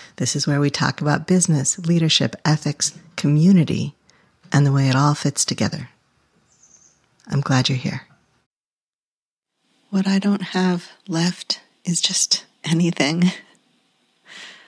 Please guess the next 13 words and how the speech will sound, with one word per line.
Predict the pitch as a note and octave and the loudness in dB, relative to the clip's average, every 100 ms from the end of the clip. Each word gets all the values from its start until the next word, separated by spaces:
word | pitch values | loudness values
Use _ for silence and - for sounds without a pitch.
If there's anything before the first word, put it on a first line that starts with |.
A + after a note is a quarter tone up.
| _ _ _ _ - | _ _ _ _ -4
I | E3 | 0
don't | F3+ | 2
have | E3+ F3 | 2 2
anything | E3+ E3+ E3+ F3+ | 4 2 2 0
left. | F3 F#3 F3+ - - - _ _ _ _ _ _ _ _ _ _ _ _ _ _ _ _ _ _ _ _ _ _ _ _ _ _ - _ _ - | 0 0 -2 -8 -14 -14 _ _ _ _ _ _ _ _ _ _ _ _ _ _ _ _ _ _ _ _ _ _ _ _ _ _ -20 _ _ -8
Just | F#3+ E3 - F#3 | -6 -6 -6 0
anything. | F#3+ F3+ - F3+ G3 _ _ _ _ _ _ _ _ _ _ - - _ | 0 0 -4 -8 -8 _ _ _ _ _ _ _ _ _ _ -20 -20 _
Just | - G#3+ - | -4 -4 0
anything | G3 F#3+ F#3 F#3 E3+ E3 E3+ - - | 2 4 2 2 2 0 -2 -6 -2
I, | F3+ F3+ F3+ F3 - _ _ _ _ _ _ _ _ _ _ _ _ _ _ - | 0 2 0 -2 -6 _ _ _ _ _ _ _ _ _ _ _ _ _ _ -6
this | G3 - | -4 -2
clover | - F#3 F#3+ F#3 | 2 2 4 0
here, | F#3 - G3 F#3+ | -2 -2 0 0